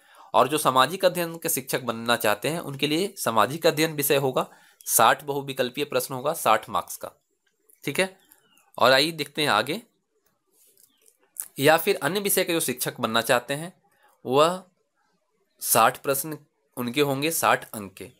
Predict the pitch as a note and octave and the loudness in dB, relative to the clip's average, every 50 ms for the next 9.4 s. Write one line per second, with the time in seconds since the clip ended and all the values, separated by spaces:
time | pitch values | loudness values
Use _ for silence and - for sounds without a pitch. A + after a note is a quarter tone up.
0 | _ _ - D3+ - G3+ F#3+ - _ _ _ _ _ - - - - _ A#2+ B2+ | _ _ -8 -4 -2 -2 -4 -4 _ _ _ _ _ -20 -20 -20 0 _ 2 4
1 | - D3 D3 - - F#3 F#3+ F#3+ F3 - C#3+ C3+ - - - F3 F3 E3 E3 E3 | 6 4 4 4 2 0 2 2 2 2 0 -6 -2 0 4 6 6 6 6 4
2 | - C#3+ C3+ C#3 D3 C3+ _ D#3+ E3 D#3+ C3+ C3 B2+ B2 - - D#3 E3 D#3+ D3 | 2 0 0 0 -8 -8 _ -4 -4 2 4 4 4 4 2 -4 -4 -4 -4 -6
3 | C#3 D#3+ D3+ C3+ B2 A2+ B2 D3 D3+ E3+ - D#3+ D3+ - E3 D3 - C#3 B2+ - | -6 -6 -6 2 4 4 4 4 0 -2 0 0 0 0 0 -6 -6 -8 -4 -4
4 | - D#3 D3 A#2+ G#2+ G#2+ G#2 B2 C#3+ F3+ _ _ _ _ _ _ _ C3 D3 D3 | -6 -4 -4 -6 -6 -6 -6 -8 -8 -10 _ _ _ _ _ _ _ 4 4 4
5 | - F3 D#3 - D3+ C#3 - C3 C3 C#3 C#3+ D3+ D3 - _ B2+ B2+ B2 B2 B2+ | 4 -6 0 0 0 0 0 -4 -4 -4 -4 -6 -6 -6 _ -10 2 4 4 4
6 | C#3+ D#3+ E3 - C#3+ B2+ B2+ C#3 C3+ C3 B2 - - - B2 - - A#2+ G#2 A2 | 4 2 -2 0 0 2 2 4 4 4 2 2 -2 -4 -4 -2 0 0 0 0
7 | A#2 A#2 A2+ G#2+ G#2+ - - - C3+ B2+ - D3 C3+ - A2+ - D3 C#3 D#3+ C#3 | -2 -6 -4 -6 -6 -6 -4 -8 -8 -4 -4 -4 0 0 -2 0 -2 -6 -4 -4
8 | C3+ B2+ B2 - A#2 A2 - D3 D3 D3 - B2 - - - A#2+ - - A#2+ - | -6 -4 2 2 2 2 2 -2 -8 -2 -2 -2 0 0 -2 -2 -2 -2 -4 -4
9 | A2+ G2+ G2+ G2+ A#2 D3 E3 | -4 -4 -6 -6 -6 -8 -10